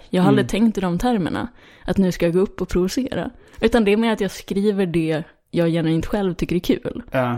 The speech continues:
Speaker 1: Och då blir det ofta att jag hamnar i det svarta eller grövre. För att det är det jag själv garvar åt.
Speaker 2: Mm.
Speaker 1: Att det inte finns någon bakomliggande tanke med det.
Speaker 2: Nej. Jag har inget emot att provocera heller. Och jag, och jag har inte riktigt funderat igenom om jag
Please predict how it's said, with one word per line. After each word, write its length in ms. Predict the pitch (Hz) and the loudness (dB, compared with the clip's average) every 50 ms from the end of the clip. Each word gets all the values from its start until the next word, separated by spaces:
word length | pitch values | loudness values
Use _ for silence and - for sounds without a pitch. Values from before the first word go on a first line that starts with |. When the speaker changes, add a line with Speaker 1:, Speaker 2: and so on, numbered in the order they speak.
| 123 - - - - | -8 -10 -16 -10 -4
Speaker 1:
Och 80 | - 190 | -2 2
då 200 | 175 196 190 185 | 2 4 2 2
blir 300 | 165 190 196 196 226 233 | 2 0 2 2 2 2
det 80 | 226 208 | 2 2
ofta 280 | 170 - - - 139 | 0 -2 -4 -6 -6
att 100 | 139 - | -4 -4
jag 80 | - - | -4 -2
hamnar 360 | - 156 151 151 165 185 214 | -2 -2 -2 -2 0 2 2
i 100 | 226 220 | 2 2
det 300 | 190 185 180 160 - 160 | 2 2 0 0 -2 -4
svarta 400 | - - - 143 - - - - | -6 -6 -6 -6 -6 -10 -12 -10
eller 300 | - - 156 151 - 156 | -8 -8 -6 -6 -6 -2
grövre. 460 | 160 165 208 233 240 - - - - 262 - - _ _ _ _ _ _ | 0 2 2 2 0 -4 -6 -8 -10 -10 -10 -16 _ _ _ _ _ _
För 120 | - - 170 | -4 -2 -2
att 80 | 170 | 2
det 60 | - 185 | 2 0
är 40 | |
det 320 | 151 165 156 151 135 147 190 - - _ _ | 0 0 -2 -4 -4 -6 -8 -12 -16 _ _
jag 140 | - 160 160 | -6 -4 -2
själv 200 | - 156 160 165 | 0 0 0 0
garvar 400 | 175 185 185 180 185 208 220 - | 0 0 0 0 0 0 -2 -2
åt. 320 | - - - - - - - | -4 -6 -8 -10 -14 -12 -4
Speaker 2:
Mm. 160 | 160 151 147 | 0 2 2
Speaker 1:
Att 100 | 147 143 | 4 4
det 60 | 160 190 | 2 2
inte 180 | 180 160 165 | 2 0 -2
finns 240 | - 156 160 160 - | -4 -4 -6 -4 -4
någon 260 | 165 156 135 139 156 - - _ _ - - - - - - - | -2 -2 -2 -2 -4 -6 -10 _ _ -20 -20 -20 -20 -20 -14 -4
bakomliggande 800 | 170 170 196 180 170 - - 160 170 180 175 160 180 180 170 175 | 0 0 2 2 0 -2 -4 -2 -2 -2 -2 0 -2 -2 -2 -4
tanke 560 | - - 226 214 180 147 151 - - - 285 | -4 -4 -2 -2 -2 -4 -6 -6 -2 0 0
med 200 | 233 - - - | 0 0 -2 -2
det. 40 | - | -2
Speaker 2:
Nej. 300 | 135 135 135 143 151 147 131 - - _ _ _ - - - - | -2 -2 -2 -2 -4 -4 -8 -14 -20 _ _ _ -20 -20 -20 -6
Jag 100 | - 135 | -2 0
har 80 | 139 156 | 2 2
inget 200 | 170 170 151 139 | 2 0 0 0
emot 580 | 131 123 147 185 208 180 139 143 156 - - 151 | 2 2 2 2 0 0 -2 -2 -4 -4 -4 -6
att 100 | 151 - | -6 -6
provocera 540 | 151 131 131 123 - - 120 107 104 110 | -6 -6 -6 -6 -2 -2 0 0 0 -2
heller. 320 | 117 120 107 90 92 113 120 - - - _ - | -2 -4 -4 -6 -6 -10 -12 -14 -16 -20 _ -2
Och 80 | 143 | 0
jag, 180 | 139 139 131 - 143 | 0 0 0 0 0
och 120 | 143 139 | 0 0
jag 80 | 135 123 | 0 0
har 120 | 123 147 | 0 -2
inte 180 | 143 143 - 123 | -2 -2 -4 -4
riktigt 280 | 143 143 - - 139 | -4 -6 -6 -10 -10
funderat 640 | - - 151 127 123 123 123 117 120 120 - - - - _ _ _ _ _ _ _ _ _ | -6 -4 -2 0 2 2 2 0 -2 -6 -6 -10 -18 -20 _ _ _ _ _ _ _ _ _
igenom 600 | _ 143 131 131 123 117 113 113 113 113 117 - | _ -2 0 0 0 0 0 -2 -2 -4 -4 -6
om 240 | - 117 113 110 110 | -6 -6 -4 -4 -2
jag 220 | 110 110 110 104 | -2 -2 -2 -2